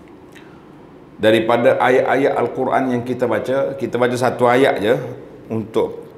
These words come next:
pagi ni, insya-Allah, ana akan baca satu ayat.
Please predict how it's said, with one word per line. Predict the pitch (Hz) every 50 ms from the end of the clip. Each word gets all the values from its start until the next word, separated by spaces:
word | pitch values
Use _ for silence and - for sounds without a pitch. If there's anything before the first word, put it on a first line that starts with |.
| - - - - - -
pagi | - 101 107 117 110 113 113
ni, | 117 131 139 135 127 101 110 113
insya-Allah, | 110 98 - 80 90 107 113 123 127 127 127 - - - - - - - - - - - - - - - - - - - - - -
ana | 98 104 107 101 104
akan | 101 - 107
baca | 104 104 104 107 113
satu | 113 113 104 90 - 107
ayat. | 95 92 98 104 113 123 120 - - -